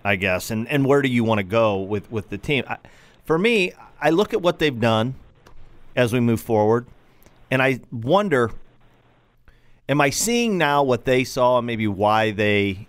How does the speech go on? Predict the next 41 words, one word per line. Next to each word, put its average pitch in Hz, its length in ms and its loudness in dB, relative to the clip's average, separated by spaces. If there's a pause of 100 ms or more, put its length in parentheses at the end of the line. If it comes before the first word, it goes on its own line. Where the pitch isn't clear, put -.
made 104 480 0
some 95 580 -2 (120)
of 113 220 0
the 113 80 -2
decisions 123 580 -2
that 101 140 -4
they 98 140 -2
made? 95 340 -2 (800)
Again, 127 580 0 (360)
I, - 220 -10 (800)
I've 135 160 2
said 214 220 0
all 170 240 2
along 175 380 0
that 117 160 -2 (160)
that's 165 400 -2
fine. 147 520 0
I 123 80 2
just 113 220 -2
don't 139 220 2
understand 123 540 0
the 110 60 2
rhetoric 107 640 0
then 87 240 -6
that 90 120 -12
we 98 120 -6
heard 92 320 -6
at 90 100 -10
the 104 120 -6
end 98 120 -4
of 90 60 -6
the 92 100 -4
offseason 87 600 -6
last 82 300 -14
year. 92 140 -6
And 101 80 -2
again, 139 340 -2
I've 135 180 -2
said 196 280 -2
this 170 200 -2
too. 185 380 -2